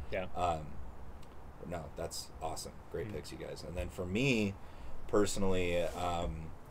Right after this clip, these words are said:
Speaker 2: it, this is gonna be funny 'cause it's stuff that we've covered. All three of these are bands that I've brought up, <laughs> or artists that I've brought up.
Speaker 1: Very cool. That's all right.
Speaker 2: Uh, definitely, uh, first one was probably Slipknot.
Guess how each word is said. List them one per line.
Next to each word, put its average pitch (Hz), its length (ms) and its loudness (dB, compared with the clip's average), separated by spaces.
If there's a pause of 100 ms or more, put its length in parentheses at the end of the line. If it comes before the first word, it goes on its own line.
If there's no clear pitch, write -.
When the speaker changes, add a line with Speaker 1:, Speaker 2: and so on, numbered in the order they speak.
(360)
Speaker 2:
it, 92 120 0
this 92 160 0
is 85 120 -4
gonna 85 160 -4
be 80 100 -6
funny 82 300 0
'cause 85 180 -2
it's 82 140 -4
stuff 87 240 2
that 80 160 0
we've 82 220 -4
covered. 82 340 -2 (260)
All 80 120 -2
three 80 200 -4
of 80 60 -4
these 80 180 -6
are 80 120 -6 (220)
bands 85 260 -2
that 85 80 -4
I've 85 160 -2
brought - 220 2
up, - 220 12
<laughs> - 0 -
or 113 180 10
artists 104 300 10
that 101 140 4
I've 127 160 8 (100)
brought 127 200 6
up. 143 280 4
Speaker 1:
Very 127 200 6
cool. 151 260 8
That's 151 160 4
all 127 120 12
right. 147 180 12
Speaker 2:
Uh, 107 440 12 (880)
definitely, 120 920 8
uh, 101 240 8
first 104 280 2
one 90 60 2
was 82 100 0
probably 101 260 8
Slipknot. 98 560 4